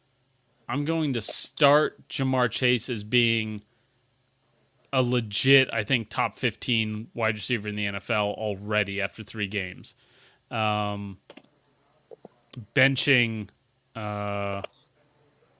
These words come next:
um, benching Darnold, same way as you guys, and, uh, I'll cut, uh,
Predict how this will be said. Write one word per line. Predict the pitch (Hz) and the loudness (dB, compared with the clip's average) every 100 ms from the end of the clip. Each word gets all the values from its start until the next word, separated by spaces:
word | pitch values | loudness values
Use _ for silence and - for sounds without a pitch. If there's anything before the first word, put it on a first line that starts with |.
| _ _ _ _ _ _ | _ _ _ _ _ _
um, | 107 104 101 101 98 - | -10 -6 -6 -8 -10 -2
benching | 127 131 135 113 | 0 0 0 -2
Darnold, | 104 110 104 101 101 - _ _ _ _ - | 0 0 0 -4 -8 -10 _ _ _ _ -10
same | - 117 107 | -4 -2 0
way | 104 | -2
as | 95 | -2
you | 104 | -4
guys, | 104 101 98 - - _ _ _ - | -2 0 -2 -6 -14 _ _ _ -6
and, | 107 101 101 | -4 -2 -2
uh, | 107 104 - | -2 -2 -2
I'll | 117 | -4
cut, | - - 120 110 - _ _ _ _ _ - | -6 -2 0 0 -6 _ _ _ _ _ -10
uh, | 107 104 101 101 | -6 -4 -4 -4